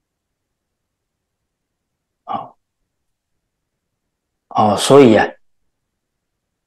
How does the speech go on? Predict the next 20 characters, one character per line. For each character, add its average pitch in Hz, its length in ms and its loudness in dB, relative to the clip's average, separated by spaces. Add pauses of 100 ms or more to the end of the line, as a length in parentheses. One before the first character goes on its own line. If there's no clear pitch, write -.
(1600)
察 180 360 0
觉 131 260 4
自 165 160 4
己 120 80 4
的 117 120 6
过 143 220 4
失 139 220 0
啊， - 260 -2
佛 120 220 2
门 120 240 -2
称 131 280 -4
为 104 260 -2
开 - 280 0
悟。 156 300 -2 (2250)
啊， - 360 -16 (2500)
哦， 98 180 -6
所 123 120 -2
以 120 60 0
开 131 340 0
悟 143 360 0